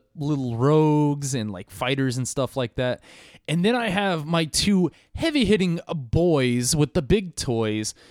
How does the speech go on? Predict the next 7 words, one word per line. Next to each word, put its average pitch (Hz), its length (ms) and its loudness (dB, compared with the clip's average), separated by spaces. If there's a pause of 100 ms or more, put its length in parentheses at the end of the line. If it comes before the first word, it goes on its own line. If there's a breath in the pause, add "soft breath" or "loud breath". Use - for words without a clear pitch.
(260 loud breath)
known 151 280 2
as 139 260 0
Wa, 139 640 0 (680 soft breath)
the 139 220 -2
half-orc 175 840 -2
punch - 340 0
wizard, 139 400 0